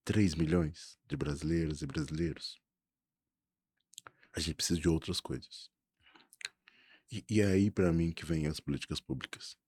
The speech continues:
Intervenções coletivas para um país historicamente desigual, que se constituiu assim, se mantém assim,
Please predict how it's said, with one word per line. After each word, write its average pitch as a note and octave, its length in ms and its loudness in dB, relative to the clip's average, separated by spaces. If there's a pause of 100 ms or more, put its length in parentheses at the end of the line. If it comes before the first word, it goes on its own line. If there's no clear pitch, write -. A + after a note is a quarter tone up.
(640)
Intervenções F#2 560 4
coletivas F2 920 -2 (960)
para F#2 200 2
um F2+ 240 4 (140)
país F2 920 -2 (260)
historicamente E2+ 920 -2
desigual, C2+ 560 -2 (1400)
que - 180 -6
se - 280 -2
constituiu F#2 800 0
assim, F#2+ 360 -4 (1160)
se - 140 -4
mantém G2 480 4
assim, G#2 420 -2